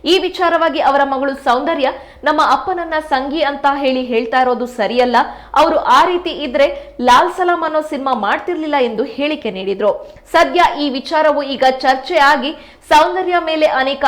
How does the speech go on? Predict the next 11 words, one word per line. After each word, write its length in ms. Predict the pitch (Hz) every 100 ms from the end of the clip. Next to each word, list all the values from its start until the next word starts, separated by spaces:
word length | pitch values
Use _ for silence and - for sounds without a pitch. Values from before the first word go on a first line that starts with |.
| -
ಆರೋಪಗಳು 580 | 240 330 370 285 220
ಕೇಳಿ 300 | 262 - 285
ಬರ್ತಿವೆ. 680 | 226 190 - 196 302 - - - _
ಎಷ್ಟೋ 360 | 233 294 294 392
ಜನ 180 | 370 349 339 330
ಸಂಘಿ 300 | 285 294 320
ಎಂಬುದು 320 | 330 285 294
ಕೆಟ್ಟದ್ದು 720 | 285 277 262 - 302 220 269
ಎಂದು 280 | 220 254 254
ಸೌಂದರ್ಯ 580 | 247 277 277 339 359 339
ಮಾತಿನ 320 | 302 277 269